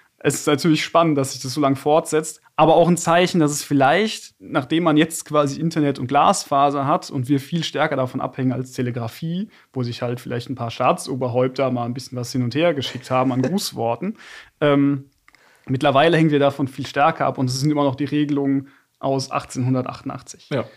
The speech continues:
Speaker 1: Also
Speaker 2: Ja.
Speaker 1: das ist schon, das ist schon spannend, <laughs> dass sich sowas lange hält. Liegt vielleicht auch daran, dass sich nicht mehr weiter geeinigt werden konnte.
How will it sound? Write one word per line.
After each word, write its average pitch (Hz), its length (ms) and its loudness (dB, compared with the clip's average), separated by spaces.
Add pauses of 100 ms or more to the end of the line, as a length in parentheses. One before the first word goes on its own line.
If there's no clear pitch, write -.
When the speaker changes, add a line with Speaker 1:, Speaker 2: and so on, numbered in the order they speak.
(120)
Speaker 1:
Also 147 240 2
Speaker 2:
Ja. 135 80 2
Speaker 1:
das 175 200 2
ist - 40 -6
schon, 156 320 2 (220)
das 196 160 4
ist - 60 -6
schon 147 180 4
spannend, 175 420 0 (160)
<laughs> - 540 -2
dass 160 100 0
sich 170 140 0
sowas 170 240 4
lange 160 200 4
hält. 185 280 4
Liegt 180 180 0
vielleicht 151 300 2
auch 147 100 -4
daran, 156 340 4
dass 135 140 0
sich 143 160 -6
nicht 165 140 -2
mehr 143 160 0
weiter 139 240 2
geeinigt 135 400 -6
werden - 160 -16
konnte. - 300 -18